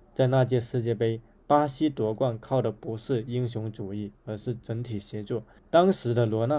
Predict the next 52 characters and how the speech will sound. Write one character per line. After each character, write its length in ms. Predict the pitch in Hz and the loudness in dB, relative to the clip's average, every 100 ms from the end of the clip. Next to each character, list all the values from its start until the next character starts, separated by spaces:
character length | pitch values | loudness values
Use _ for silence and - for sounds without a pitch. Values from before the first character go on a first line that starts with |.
| 123 | 0
尔 60 | 107 | 0
多 240 | 123 120 | 0 0
饱 260 | 117 101 87 | 0 -6 -6
受 180 | - 113 | -6 -6
伤 300 | - 120 123 | -4 -4 -2
病 160 | 120 | -4
困 200 | 117 127 | -4 -4
扰， 180 | 110 101 - - | -2 -4 -10 -20
早 220 | - 110 127 | -4 0 2
已 120 | 113 | 0
不 160 | 107 | 0
如 160 | 123 107 | -2 -2
四 240 | - 139 | -4 -4
年 180 | 113 110 | -2 -4
前 300 | 110 - 104 | -8 -8 -6
那 120 | 113 | -4
般 360 | 120 113 104 117 | -2 -2 -2 -8
卓 240 | - 104 107 | -6 -4 -4
然 160 | 104 | -6
鹤 220 | 101 - 117 | -6 -6 -4
立， 180 | 107 101 - - | -6 -10 -20 -2
但 140 | 139 | 2
他 120 | 127 | 4
拥 220 | 127 147 151 | 4 2 2
有 120 | 110 | -2
了 100 | 98 | -2
更 220 | 135 127 | -2 -4
强 240 | - 101 | -4 -6
大 120 | 107 117 | -6 -6
的 120 | 110 | -4
队 220 | 127 120 | -2 -2
友， 120 | 101 110 - | -2 -8 -8
比 120 | 123 | -6
如 180 | 107 107 | -4 -6
说 240 | 101 117 113 - - | -6 -6 -6 -16 -10
里 220 | 110 117 | -4 0
瓦 140 | 123 | 2
尔 140 | 123 104 | 0 -2
多、 280 | - 117 113 - - - | -4 -4 -4 -10 -18 -6
罗 180 | 113 | -4
纳 140 | 120 135 | -2 -2
尔 100 | 104 | -4
迪 160 | 107 | -4
尼 160 | 117 131 | -6 -4
奥、 180 | 143 107 - - - | -6 -6 -10 -18 -4
卢 180 | 123 | -2
西 200 | 131 139 151 | -2 -2 2
奥、 200 | 139 - | 2 0
卡 200 | - - | -10 -6
洛 180 | 107 120 | -4 -4
斯 260 | 113 - 151 | -6 -6 -4
等。 160 | 107 | -4